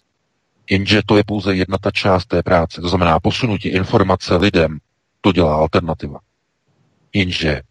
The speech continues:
s těma informacema potom ti odpovědní politici na alternativě, alternativní politici, kteří jsou v komunálu, kteří jsou, eh, v krajích,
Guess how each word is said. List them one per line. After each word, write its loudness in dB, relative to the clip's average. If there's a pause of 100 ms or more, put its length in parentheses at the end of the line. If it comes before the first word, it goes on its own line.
s -10
těma 2
informacema 2
potom -2
ti -4
odpovědní 0
politici 0
na 2
alternativě, 2
alternativní 0
politici, -2
kteří 0
jsou -4
v -8
komunálu, 2 (100)
kteří 0
jsou, 4
eh, -4
v -2
krajích, -2